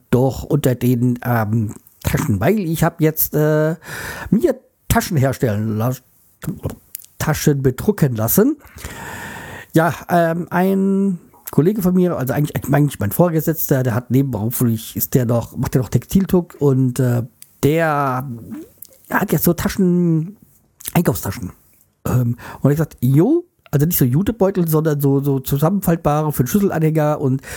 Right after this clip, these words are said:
in Zeiten, wo man ja auf die, auf Plastik, auf, ähm, Kunststoff, Ein-, Einkaufstüten verzichten möchte, finde ich das eine super Idee, sich so an dem Schlüsselbund so die Einkaufstasche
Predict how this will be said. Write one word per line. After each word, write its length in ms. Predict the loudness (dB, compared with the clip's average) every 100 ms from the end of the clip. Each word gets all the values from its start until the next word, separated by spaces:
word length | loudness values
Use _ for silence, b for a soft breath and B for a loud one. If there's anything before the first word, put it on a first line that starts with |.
| B
in 100 | -2
Zeiten, 340 | 0 0 2 2
wo 60 |
man 160 | 2 2
ja 240 | 2 0
auf 200 | 0 -2
die, 400 | 2 2 4 0 B B B
auf 160 | -2 0
Plastik, 640 | 0 0 0 0 -2 -10
auf, 400 | -2 -2 -2 -4 -2
ähm, 520 | 0 0 0 0 -2 -6 -8
Kunststoff, 580 | 0 0 0 0 0 -4 -16 _ -2
Ein-, 240 | 0 0
Einkaufstüten 840 | 0 0 0 0 -2 0 2 2
verzichten 400 | 0 -2 -2 0
möchte, 200 | 0 0
finde 220 | 0 -2
ich 60 | 0
das 200 | -2 0
eine 120 | 0
super 300 | 2 0 0
Idee, 440 | 0 0 2 0 -4 _ _ -20 -20 B B B B B B B B B B _ _
sich 300 | 0 0 0
so 180 | 0 0
an 100 | 2
dem 240 | 2 2 2
Schlüsselbund 480 | 0 0 0 0 2
so 100 | 0
die 160 | 0
Einkaufstasche 580 | -2 0 0 0 0 -2